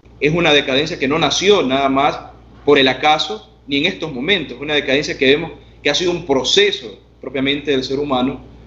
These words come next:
que se ha venido dando, que ha sido gestado y manipulado por detrás, que también se, podemos hablar un poquito más adelante de eso, y que ha llevado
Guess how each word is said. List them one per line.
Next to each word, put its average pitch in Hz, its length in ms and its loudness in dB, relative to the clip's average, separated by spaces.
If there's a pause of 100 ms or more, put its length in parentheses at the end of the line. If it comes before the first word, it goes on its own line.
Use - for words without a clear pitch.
que 120 100 -2
se 131 120 -2
ha 131 40 4
venido 135 360 2
dando, 135 340 2
que 113 80 -8
ha 107 40 -10
sido 127 260 0
gestado 151 520 0
y 127 60 -4
manipulado 120 580 -2
por 139 120 -2
detrás, 143 260 -2
que - 120 -4
también 110 260 -4
se, 113 100 -8
podemos 117 400 -4
hablar 120 220 2
un 117 80 -2
poquito 120 260 -2
más 113 160 2
adelante 120 380 4
de 135 100 8
eso, - 220 -4 (640)
y 160 180 2
que 185 480 0 (160)
ha 143 100 0
llevado 156 720 0